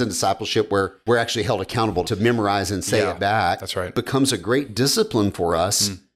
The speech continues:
Speaker 2: because the more we saturate our lives with the word of God, the more we can say,
Speaker 1: Mm.
Speaker 2: let me say it this way, the more I feel like you have a spirit of discernment.
Speaker 1: That's right.
Speaker 2: Because
Speaker 1: That's right.
Speaker 2: you know what the Scripture says, and you can say, "Oh, that doesn't ring true," or, "Yeah, that's what the Bible says."
Speaker 1: That's right.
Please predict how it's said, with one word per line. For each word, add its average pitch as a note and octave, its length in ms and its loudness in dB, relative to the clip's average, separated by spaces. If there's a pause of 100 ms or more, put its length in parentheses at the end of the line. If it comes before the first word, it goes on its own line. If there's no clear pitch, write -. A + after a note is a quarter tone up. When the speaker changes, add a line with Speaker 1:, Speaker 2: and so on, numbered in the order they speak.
(180)
Speaker 2:
because A#2+ 280 2
the A#2 100 0
more C#3+ 460 2
we A#2+ 160 -4
saturate A#2+ 500 0
our G#2+ 100 2
lives G2 260 0
with G#2 80 -8
the G2+ 80 -4
word G2+ 160 2
of F2+ 120 -6
God, F#2 380 0 (120)
the G2+ 100 0
more A2+ 280 2
we B2+ 120 2
can B2 220 2
say, F#2 560 0 (200)
Speaker 1:
Mm. F2 160 -14 (100)
Speaker 2:
let C3+ 120 0
me C#3 60 4
say C3+ 120 0
it G#2 60 -4
this C#3 160 0
way, A2 80 2
the G#2+ 100 0
more A2+ 240 2
I G#2+ 100 2
feel A#2 200 0
like G2 220 0
you A2 100 -4
have C3 240 0
a A3 60 2
spirit F#2+ 420 2
of F2+ 120 0
discernment. F2+ 520 0
Speaker 1:
That's - 140 -4
right. F#2+ 160 -12 (520)
Speaker 2:
Because B2 240 0
Speaker 1:
That's A2 120 -2
right. A#2 60 2
Speaker 2:
you A2+ 80 2
know A2 240 4
what G#2 200 0
the A2+ 80 -4
Scripture - 440 -2
says, A2 500 2
and G#2 100 4
you G#2 80 4
can G2+ 100 -2
say, A#2 120 2
"Oh, B2 180 0
that C3 140 0
doesn't B2 320 0
ring G2+ 240 0
true," G#2 320 2
or, C#3 160 2
"Yeah, E3 220 0
that's - 260 -2
what B2 140 -2
the - 60 -20
Bible F#2 260 -2
says." F#2+ 480 0
Speaker 1:
That's - 160 -8
right. F#2+ 120 -12